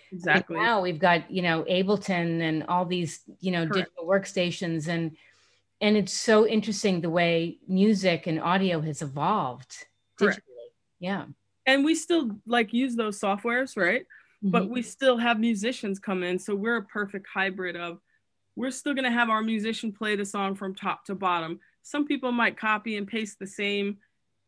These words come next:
Speaker 1: eight bars over and over, but there's so
Speaker 2: Yeah.
Speaker 1: many different styles. And it just, I try to teach people to, you know, be a hybrid and be open, because there's no rules. So instead of copying and pasting that same part, which
Speaker 2: Mm-hmm.
Speaker 1: is very mechanical,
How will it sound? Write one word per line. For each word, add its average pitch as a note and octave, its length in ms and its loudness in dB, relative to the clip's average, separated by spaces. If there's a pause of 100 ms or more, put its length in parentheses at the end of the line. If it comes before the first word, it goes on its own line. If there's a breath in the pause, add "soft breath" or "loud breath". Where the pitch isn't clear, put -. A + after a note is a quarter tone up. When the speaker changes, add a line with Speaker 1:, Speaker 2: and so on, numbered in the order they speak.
(200)
Speaker 1:
eight F#3+ 240 0
bars A3 340 2
over G3+ 280 0
and G3+ 100 -2
over, A#3+ 320 -4
but A3+ 240 -8
there's A#3 180 -4
so A#3+ 200 -2
Speaker 2:
Yeah. B3+ 60 0
Speaker 1:
many C4 180 -2
different A3 420 -6
styles. G3 680 0
And F#3+ 140 -2
it G3 80 -2
just, G3+ 320 -10 (960)
I G#3+ 100 0
try D4 200 0
to B3+ 100 0
teach B3+ 260 -6
people A3 340 -8 (120)
to, G3 400 -4 (240)
you A#3 120 -6
know, G#3 140 -4
be A3+ 240 -4
a G#3+ 80 -2
hybrid G3 520 0
and F#3+ 180 -2
be G3+ 220 -6
open, G3 360 -4
because G3 220 -10
there's G3 260 0
no G3 200 0
rules. F3+ 600 -2 (360 soft breath)
So G#3+ 200 -4
instead G#3 280 -2
of G#3 100 -2
copying G#3+ 480 0
and G3 120 -4
pasting G#3 480 -4
that F3+ 200 -4
same F#3+ 320 -4
part, F#3 440 -8 (260)
which F3 260 0
Speaker 2:
Mm-hmm. F#3 100 -4
Speaker 1:
is - 60 -10
very F#3+ 260 2
mechanical, G3+ 840 -4